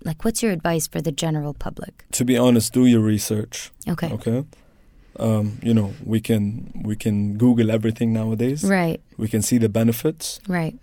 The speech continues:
Speaker 2: Um, if you can afford it, which most people can in U A E,
Speaker 1: Mm-hmm.
Speaker 2: given the fact that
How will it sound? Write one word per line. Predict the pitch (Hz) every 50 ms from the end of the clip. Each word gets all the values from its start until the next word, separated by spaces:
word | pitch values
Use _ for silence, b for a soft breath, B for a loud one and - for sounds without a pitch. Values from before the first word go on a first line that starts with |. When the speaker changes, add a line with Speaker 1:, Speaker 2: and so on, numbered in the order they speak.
| _ - -
Speaker 2:
Um, | 110 110 107 110 110 110 104 104 - -
if | 110 - -
you | 117
can | - 120 113
afford | 117 113 - 127 120 117 110
it, | 113 117 117 - -
which | - 110 - - - 113
most | 113 117 117 113 113 117 117 117 - -
people | - 113 110 110 - - 113 -
can | - - 107 110 117 123 120
in | 113 110
U | 104 107 113
A | 131
E, | 113 120 135 156 156 -
Speaker 1:
Mm-hmm. | 202 180 165 175 165 151 - - -
Speaker 2:
given | 110 113 104 113 110 101
the | 95
fact | - - 117 110 110 110 - - - - -
that | 113 110 - - - - - - -